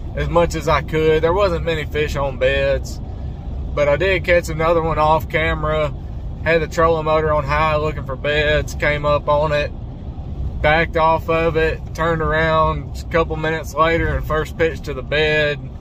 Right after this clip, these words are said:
She bit it. She was a two point eight eight. Uh, just good fish. Had fun catching her, but unfortunately I didn't get that one on camera. And I had a couple other sight fish that I played with for a little while that I just couldn't get to commit to the bait.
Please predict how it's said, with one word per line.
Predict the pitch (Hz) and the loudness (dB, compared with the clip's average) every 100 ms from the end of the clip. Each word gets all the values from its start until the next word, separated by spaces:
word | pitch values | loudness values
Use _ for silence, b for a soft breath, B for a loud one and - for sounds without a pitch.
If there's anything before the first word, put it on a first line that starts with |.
| - - - - - | -12 -12 -12 -14 -8
She | - 170 | -2 0
bit | 165 151 156 | 2 2 2
it. | 156 165 - | 2 0 -8
She | - 160 | -8 -6
was | 160 | -6
a | 147 | -6
two | - 165 151 | -4 -2 -2
point | 156 156 | -4 -2
eight | 151 156 143 | 0 0 2
eight. | 147 151 151 - - - | 0 -2 -8 -14 -16 -14
Uh, | 131 127 120 113 113 - | -10 -6 -4 -6 -10 -14
just | - - - | -16 -16 -8
good | 156 147 | -6 -6
fish. | - 151 156 151 139 - - | -4 -2 0 0 -4 -10 -10
Had | - 147 131 | -2 -2 -2
fun | 147 143 139 | -4 -4 -4
catching | 143 139 135 | -4 -4 -4
her, | 135 131 | -8 -8
but | - 123 117 - B B B B - | -4 -4 -4 -8 B B B B 0
unfortunately | 147 143 151 156 151 143 | 0 0 -2 -2 -4 -2
I | 131 | -2
didn't | 143 139 | -4 -4
get | 139 | -2
that | 147 143 | 0 0
one | 131 | 0
on | 127 | -4
camera. | - 139 139 147 | -2 -2 0 -2
And | 180 | 0
I | |
had | 220 | 0
a | 156 | 0
couple | 156 165 156 | 0 0 0
other | 156 143 | 0 -2
sight | - 156 151 120 | -2 2 2 0
fish | 156 156 - | -4 -4 -4
that | 135 | -6
I | |
played | 123 143 143 | -2 0 0
with | 135 139 123 | 0 -4 -4
for | 139 | -2
a | 135 | -2
little | 139 131 | 0 0
while | 131 139 139 131 | 0 2 2 0
that | 123 117 - B B B B | -2 -4 -6 B B B B
I | 135 | -2
just | 139 143 - | -2 -2 -4
couldn't | 147 135 | -4 -4
get | 131 143 139 | -4 -4 -4
to | - 135 | -6 -4
commit | 127 123 143 143 | -4 -6 -4 -6
to | 135 | -6
the | 123 | -6
bait. | 117 131 135 127 | -2 0 0 -2